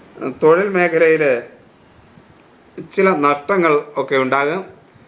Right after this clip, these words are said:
അപ്രതീക്ഷിതമായ നഷ്ടങ്ങൾ, തൊഴിലാളികളിൽ നിന്നും സഹപ്രവർത്തകരിൽ നിന്നുമുള്ള മനസ്സിന് പ്രയാസകരമായ അവസ്ഥ, മേലുദ്യോഗസ്ഥരിൽ നിന്നും അനുകൂലമല്ലാത്ത അവസ്ഥ, ഇത്രയും ഉണ്ടാകും.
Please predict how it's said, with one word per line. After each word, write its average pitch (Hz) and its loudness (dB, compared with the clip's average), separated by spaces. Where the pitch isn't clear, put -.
അപ്രതീക്ഷിതമായ 160 0
നഷ്ടങ്ങൾ, 147 -2
തൊഴിലാളികളിൽ 147 2
നിന്നും 139 -4
സഹപ്രവർത്തകരിൽ 151 0
നിന്നുമുള്ള 131 -2
മനസ്സിന് 131 -4
പ്രയാസകരമായ 139 0
അവസ്ഥ, 127 -2
മേലുദ്യോഗസ്ഥരിൽ 151 -2
നിന്നും 131 -6
അനുകൂലമല്ലാത്ത 120 0
അവസ്ഥ, 110 -6
ഇത്രയും 110 -6
ഉണ്ടാകും. 98 -4